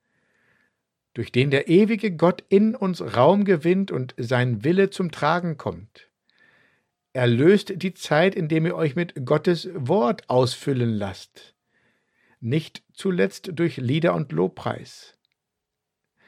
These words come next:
Erlöst die Zeit, indem ihr euch von Augenblick zu Augenblick für die Dankbarkeit entscheidet. Und all das weil es Jesus gibt,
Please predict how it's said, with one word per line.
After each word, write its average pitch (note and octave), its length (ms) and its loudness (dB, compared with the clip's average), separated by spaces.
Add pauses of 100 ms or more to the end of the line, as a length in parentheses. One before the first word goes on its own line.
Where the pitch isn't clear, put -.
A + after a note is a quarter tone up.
(240)
Erlöst B2 480 0
die A#2 120 -4
Zeit, C#3 360 0
indem B2+ 300 -2
ihr B2+ 100 -6
euch A#2+ 160 -4
von G#2 220 -6
Augenblick F3 960 -4
zu - 360 -12
Augenblick G2+ 760 -4 (260)
für - 220 -10
die B2+ 180 -6
Dankbarkeit A2 840 -8
entscheidet. - 760 -12 (1160)
Und G2 280 -14
all G3 260 0
das F3 520 -6 (680)
weil C#3 240 -2
es C#3+ 160 -6
Jesus A2 460 -6
gibt, - 460 -20